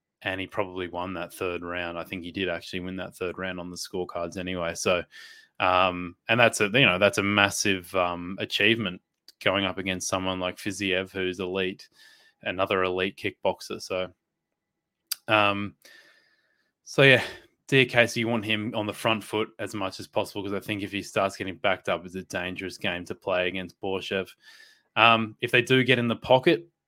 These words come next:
Slav just looks very dangerous there. Um, you know, it, it can get pretty close to fifty fifty, I think, in there, but I'd also kind of edge towards Slav in the pocket.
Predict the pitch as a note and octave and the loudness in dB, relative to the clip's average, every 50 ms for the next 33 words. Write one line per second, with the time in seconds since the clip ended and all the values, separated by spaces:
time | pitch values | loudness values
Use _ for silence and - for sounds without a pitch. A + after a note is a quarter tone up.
0 | _ _ _ _ _ _ _ _ _ _ _ _ _ _ _ - - - - A2 | _ _ _ _ _ _ _ _ _ _ _ _ _ _ _ -14 -12 -6 0 2
1 | G#2+ G#2+ G#2+ G#2+ A2 A2 - - - G#2+ - - G#2+ G2 G#2 G#2 G2+ G2 G2 G2 | 2 2 2 2 -6 -6 -6 -4 -6 -6 -6 -8 -12 -4 0 2 2 2 2 0
2 | - - G2 F#2+ G2 G2+ G#2 G2 G#2+ G2+ - - - G#2+ G#2 G#2+ G#2+ G#2+ G#2 _ | -2 -4 -4 -2 -2 -4 -6 -6 -8 -8 -8 -6 -2 0 0 0 0 -2 -4 _
3 | _ _ _ _ _ _ _ _ _ _ _ _ - G#2+ F#2+ F#2 F#2 F#2 F#2 F#2 | _ _ _ _ _ _ _ _ _ _ _ _ -4 -2 0 0 0 0 0 0
4 | F#2 F#2 F#2 F#2 F#2 F#2 F#2 F#2 F#2 F#2 - - _ _ _ _ _ _ C3 C3 | -2 -2 -4 -4 -6 -8 -8 -10 -10 -12 -14 -16 _ _ _ _ _ _ -2 2
5 | C#3 C#3 C3+ B2+ A#2+ A2+ B2+ B2+ B2+ B2+ - - - B2+ A#2 A#2+ A#2 G#2+ - _ | 2 4 4 4 4 2 2 0 0 0 -4 -6 -6 -2 2 2 2 2 2 _
6 | - A#2 G#2+ G#2 - G#2 G#2 G2 F#2+ - A2 - - G#2+ F#2+ - A2 F#2+ - - | -2 0 0 0 0 2 0 0 0 -2 -10 -6 -6 -6 -6 -4 -8 -8 -6 -6
7 | G2+ F#2 - - G#2 F#2+ F2+ F#2 F#2 - G#2 G2 F#2 F#2+ F#2 F#2 F#2 F2+ F2+ E2+ | -8 -8 -6 -8 -6 -4 -4 -4 -4 -6 -10 -10 -8 -8 -8 -6 -4 -4 -6 -6
8 | - G2+ F#2+ F2+ F2 F2 G#2+ _ _ _ _ _ _ _ - G#2+ G2+ F#2+ - - | -4 -4 -4 -4 -4 -6 -10 _ _ _ _ _ _ _ -8 -8 -8 -8 -6 -6
9 | F#2 F2+ F#2+ F#2+ - G2+ G2 F#2+ F#2+ F#2 F#2+ F#2 F#2+ F#2+ - - - - F#2+ F#2 | -4 -4 -4 -6 -6 -6 -6 -4 -6 -6 -8 -10 -10 -12 -12 -16 -14 -12 -10 -8
10 | F#2 F#2+ F#2 - - - G2 F2+ F2+ F#2 - - F#2+ F#2 - - G2+ F2+ E2+ - | -8 -8 -10 -10 -12 -6 -2 -2 0 0 -2 -4 -8 -10 -6 -4 -4 -4 -2 -2
11 | G#2+ G#2+ _ | -6 -6 _